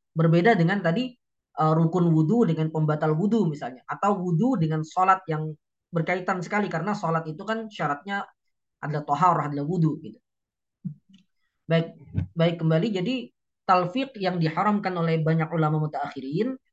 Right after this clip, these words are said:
bahkan ada nukilan ijma' tadi itu, em, itu adalah talfiq seseorang beramal dalam satu persoalan yang saling berkaitan, mengikuti dua mazhab atau lebih,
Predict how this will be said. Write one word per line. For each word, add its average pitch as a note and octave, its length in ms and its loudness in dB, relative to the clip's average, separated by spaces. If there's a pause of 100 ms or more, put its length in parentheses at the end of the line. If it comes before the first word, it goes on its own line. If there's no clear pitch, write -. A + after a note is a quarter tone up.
(460)
bahkan D3+ 320 0
ada D3+ 140 2
nukilan D3 400 0
ijma' C#3+ 400 0
tadi D3 380 -4
itu, G3+ 260 -4 (640)
em, C#3 480 0 (560)
itu E3 160 -2
adalah F3 240 0
talfiq E3+ 400 0
seseorang G3+ 560 2
beramal D3+ 800 0
dalam E3 320 2
satu E3+ 640 -2
persoalan D#3+ 580 0
yang D3+ 160 0
saling D3+ 320 0
berkaitan, D#3 640 -4 (400)
mengikuti E3+ 640 2
dua D#3+ 240 6
mazhab D#3 400 2
atau D3+ 240 -6
lebih, D#3+ 480 0